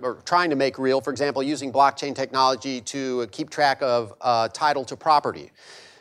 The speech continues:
That hasn't been implement-, implemented as fully yet as cryptocurrencies, but it's definitely, uh, foreseeable. So I'll just say,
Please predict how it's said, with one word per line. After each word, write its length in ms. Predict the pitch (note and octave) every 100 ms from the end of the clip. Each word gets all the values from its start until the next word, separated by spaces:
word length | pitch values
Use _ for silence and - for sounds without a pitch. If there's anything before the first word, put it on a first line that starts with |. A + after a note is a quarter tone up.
| _
That 140 | F3 E3
hasn't 220 | E3+ C#3+
been 100 | D3
implement-, 540 | D#3 D3 C#3+ C3 B2 -
implemented 420 | D#3+ C#3+ C3+ B2
as 120 | A2+
fully 240 | - D#3 C3+
yet 120 | B2
as 120 | A#2
cryptocurrencies, 760 | - G3+ D#3+ A2+ C3 A2+ D#3+ F3
but 100 | G#3
it's 160 | G3 -
definitely, 400 | D#3+ D3+ C3+ B2
uh, 280 | A#2 A2 G#2
foreseeable. 580 | E3 B2+ C3 A#2+ D#3 F#3
So 140 | E3+
I'll 80 | E3
just 160 | D3+
say, 240 | - D3+